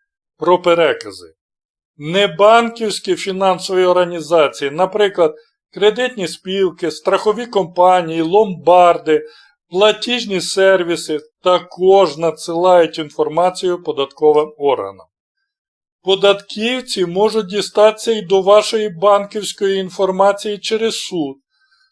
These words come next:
Так, це розкриття банківської таємниці, але з минулого року суди задовольнили майже дев'яносто відсотків таких запитів податкової.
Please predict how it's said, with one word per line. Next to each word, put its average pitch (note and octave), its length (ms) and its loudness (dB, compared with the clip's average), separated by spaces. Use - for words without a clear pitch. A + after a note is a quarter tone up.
Так, B3+ 320 2
це F#3+ 200 0
розкриття G#3+ 680 0
банківської G#3+ 760 0
таємниці, A3+ 840 -2
але F#3 280 2
з D#3+ 100 -10
минулого G3+ 760 0
року G#3+ 680 0
суди G#3 640 -2
задовольнили F#3+ 1120 2
майже F3+ 540 0
дев'яносто F#3 1120 0
відсотків F#3 840 -4
таких D#3+ 400 -4
запитів E3 600 0
податкової. A#2 720 -6